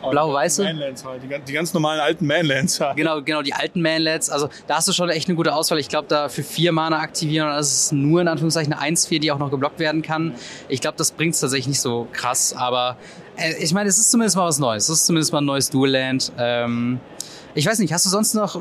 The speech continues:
Speaker 2: wie sieht's denn mit den Mythics aus? Äh, ich sehe eine Ashiok mit extrem viel Text. Wollen wir die einmal durchgehen?
Speaker 1: K-, können wir, können wir ge-,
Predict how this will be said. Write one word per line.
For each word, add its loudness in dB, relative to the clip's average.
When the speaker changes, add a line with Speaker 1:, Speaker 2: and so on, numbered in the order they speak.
Speaker 2:
wie 2
sieht's 0
denn 6
mit 2
den 6
Mythics 2
aus? 0
Äh, 0
ich -2
sehe 4
eine -2
Ashiok 0
mit 0
extrem 2
viel 2
Text. -2
Wollen 2
wir 4
die 2
einmal 2
durchgehen? 2
Speaker 1:
K-, -12
können -6
wir, -4
können 0
wir -2
ge-, -6